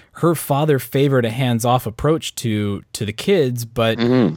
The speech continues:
Speaker 1: Erica was a little more hands-on and wanted to make sure that they were being monitored a little bit more. And,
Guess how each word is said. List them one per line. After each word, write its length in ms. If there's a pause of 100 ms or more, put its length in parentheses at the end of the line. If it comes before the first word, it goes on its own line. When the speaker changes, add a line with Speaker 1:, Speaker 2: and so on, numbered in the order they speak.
(140)
Speaker 1:
Erica 440
was 240
a 80
little 260
more 540
hands-on 800
and 180
wanted 220
to 80
make 180
sure 300
that 220
they 120
were 140
being 200
monitored 480
a 60
little 200
bit 120
more. 320
And, 260